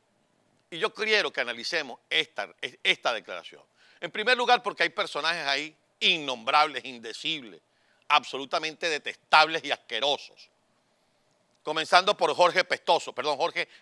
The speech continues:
Gestoso, quien trabajaba para la cadena C N N y lamía las botas del señor Turner y ahora lame las botas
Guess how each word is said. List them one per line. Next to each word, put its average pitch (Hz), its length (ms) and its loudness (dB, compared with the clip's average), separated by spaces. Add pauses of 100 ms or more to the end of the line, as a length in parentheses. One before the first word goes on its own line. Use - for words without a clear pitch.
Gestoso, - 580 -4 (840)
quien 160 240 4
trabajaba 170 720 10 (340)
para 147 220 4
la 139 120 4
cadena 151 360 2
C 175 220 4
N 160 220 2
N 175 120 -2
y 160 60 -4
lamía 185 360 4
las 135 140 4
botas 156 300 -2
del 151 100 -4
señor 143 300 -8
Turner 127 480 0 (200)
y 139 60 -14
ahora 156 300 2
lame 165 260 6
las 123 120 0
botas 147 400 0